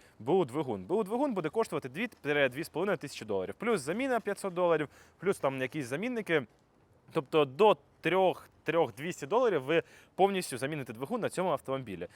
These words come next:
Далі у нас, наприклад, коли механікал пошкодження, то що може бути? Звісно, може бути пошкоджена автоматична коробка передач. І автоматична коробка передач буде коштувати на цей автомобіль приблизно так само бушна, приблизно тисяча двісті, тисяча п'ятсот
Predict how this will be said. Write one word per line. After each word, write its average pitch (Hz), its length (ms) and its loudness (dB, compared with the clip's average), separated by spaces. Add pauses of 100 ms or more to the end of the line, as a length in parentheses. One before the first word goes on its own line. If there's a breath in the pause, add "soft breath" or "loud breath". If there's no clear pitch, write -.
(260 loud breath)
Далі 247 240 8
у 254 40 4
нас, 214 200 0
наприклад, 165 360 -2
коли 139 220 -2
механікал 135 500 -2
пошкодження, 247 540 -2
то 147 120 -8
що 285 180 -2
може 214 200 -2
бути? 165 260 -4
Звісно, 156 320 -10
може 143 240 -4
бути 123 240 -8
пошкоджена 180 560 -2 (280 loud breath)
автоматична 156 680 -2
коробка 156 520 4 (300 soft breath)
передач. 151 720 6
І 123 80 -2
автоматична 170 420 -4
коробка 165 300 -2
передач 214 360 0
буде 151 220 -6
коштувати 143 360 -4
на 127 40 -6
цей 151 160 -4
автомобіль 175 540 -4
приблизно 123 400 -4
так - 160 -12
само 107 240 -4
бушна, 196 520 -4
приблизно 151 400 -8
тисяча 208 400 -10 (180)
двісті, 170 500 -10
тисяча 143 340 -14
п'ятсот 117 360 -4